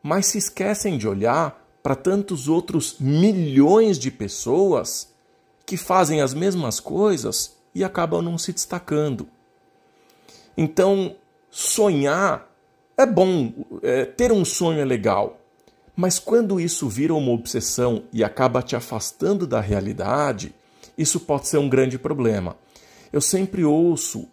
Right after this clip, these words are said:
essas histórias de que tem um esquema que vai ganhar dinheiro, eu já costumo torcer o nariz, fazer cara feia e, né, já imagino, lá vem o golpe.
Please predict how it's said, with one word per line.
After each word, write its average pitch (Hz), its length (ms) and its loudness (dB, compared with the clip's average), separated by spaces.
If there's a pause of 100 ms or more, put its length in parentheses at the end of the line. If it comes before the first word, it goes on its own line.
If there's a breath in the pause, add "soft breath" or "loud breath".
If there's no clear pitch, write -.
(160)
essas 113 320 -2
histórias 113 800 2
de 110 140 -10
que 110 440 -6 (420 soft breath)
tem 151 180 2
um 147 140 2
esquema 135 720 0
que 120 100 -12
vai 127 200 -2
ganhar 127 340 0
dinheiro, 117 640 0
eu 147 180 2
já 156 160 -2
costumo 147 500 -8
torcer 127 400 -4
o 117 40 0
nariz, 107 500 -2
fazer 101 320 -4
cara 92 300 -4
feia 135 720 4 (420 loud breath)
e, 156 320 -2 (500)
né, 123 600 0
já 127 180 0
imagino, 113 460 -2
lá 110 160 0
vem 120 200 -2
o 160 80 0
golpe. 104 540 2